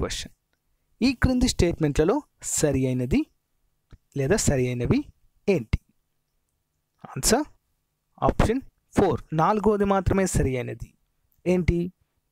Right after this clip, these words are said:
పార్లమెంట్ ఉభయ సభలకు నామినేట్ చేయబడిన సభ్యులు ఉపరాష్ట్రపతి ఎన్నికల ఓటింగ్ కలిగి ఉంటారు, కానీ రాష్ట్రపతి ఎన్నికల్లో కలిగి ఉండరు. ఎవరు ఏం కలిగి ఉండరు? ఓటు హక్కును కలిగి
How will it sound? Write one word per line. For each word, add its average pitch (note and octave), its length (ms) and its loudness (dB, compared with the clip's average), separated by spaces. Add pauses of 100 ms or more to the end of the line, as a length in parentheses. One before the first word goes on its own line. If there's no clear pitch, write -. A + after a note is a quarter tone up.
పార్లమెంట్ D#3 520 0 (220)
ఉభయ F#3 200 2 (100)
సభలకు C3 360 0 (380)
నామినేట్ G3+ 440 2 (120)
చేయబడిన C3 420 0 (340)
సభ్యులు B2+ 400 2 (480)
ఉపరాష్ట్రపతి G#3 760 2
ఎన్నికల B2 340 -2 (320)
ఓటింగ్ C3+ 340 -4
కలిగి C3+ 260 0 (400)
ఉంటారు, B2 400 -4 (520)
కానీ G#3 280 2 (180)
రాష్ట్రపతి G#3+ 560 0
ఎన్నికల్లో C3 400 0 (1080)
కలిగి D#3+ 320 0
ఉండరు. A#2+ 260 -6 (120)
ఎవరు F#3 180 2 (180)
ఏం F3+ 160 2
కలిగి F3 220 2
ఉండరు? E3 240 2 (340)
ఓటు F#3 220 0
హక్కును D#3+ 340 0
కలిగి C#3 240 0